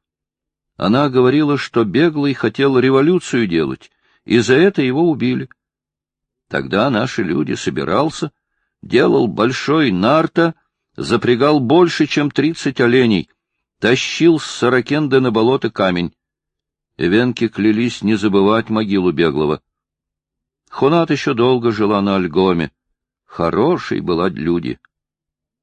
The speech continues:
Кто же эта девушка? Ты не помнишь, откуда родом, фамилию? Хорошо, помню.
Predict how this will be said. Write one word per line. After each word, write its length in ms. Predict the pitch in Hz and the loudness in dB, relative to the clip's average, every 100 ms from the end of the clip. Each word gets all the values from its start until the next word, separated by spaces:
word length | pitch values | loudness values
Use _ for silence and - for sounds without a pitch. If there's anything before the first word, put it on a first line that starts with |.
| _ _ _ _ _ _ | _ _ _ _ _ _
Кто 240 | - 101 | -10 -6
же 140 | 120 117 | -4 -4
эта 120 | 113 | -6
девушка? 460 | 92 67 - - - _ _ _ _ _ - | -6 -6 -8 -18 -20 _ _ _ _ _ -2
Ты 120 | 95 | 0
не 80 | 107 | 0
помнишь, 460 | 139 147 82 - | 0 0 -4 -6
откуда 460 | - 90 - 120 95 | -6 -6 -2 0 2
родом, 360 | 82 113 101 76 | 2 0 -2 -4
фамилию? 600 | 98 85 101 117 104 98 _ _ _ _ _ _ _ _ _ _ | -2 0 0 0 -4 -6 _ _ _ _ _ _ _ _ _ _
Хорошо, 720 | - 85 87 - 107 143 123 - | -6 -2 -2 -2 -2 -2 -2 -2
помню. 420 | 110 110 95 90 | 0 0 0 -6